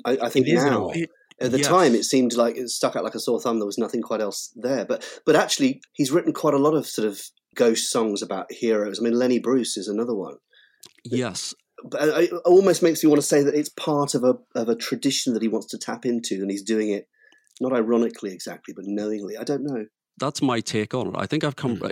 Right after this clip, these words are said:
Speaker 3: you know, initially it was presented, you know, the reviews, and they were saying, "Oh, this is a song he's written about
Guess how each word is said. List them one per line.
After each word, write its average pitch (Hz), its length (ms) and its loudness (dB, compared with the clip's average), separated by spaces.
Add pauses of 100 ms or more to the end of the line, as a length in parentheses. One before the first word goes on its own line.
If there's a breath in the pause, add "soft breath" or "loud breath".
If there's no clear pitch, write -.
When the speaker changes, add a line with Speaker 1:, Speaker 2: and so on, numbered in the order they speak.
Speaker 3:
you 127 180 -2
know, 110 120 2
initially 147 500 2
it 107 160 2
was 98 160 0
presented, 95 840 -2
you 107 80 -2
know, 98 100 0
the 92 140 -4
reviews, 90 540 -6
and 87 100 -6
they 87 60 -4
were 82 60 -8
saying, 80 220 -6
"Oh, 87 120 -4
this 90 180 -6
is 87 120 -6
a - 60 -8
song 87 300 -4
he's 85 180 -12
written 85 200 -10
about 82 200 -10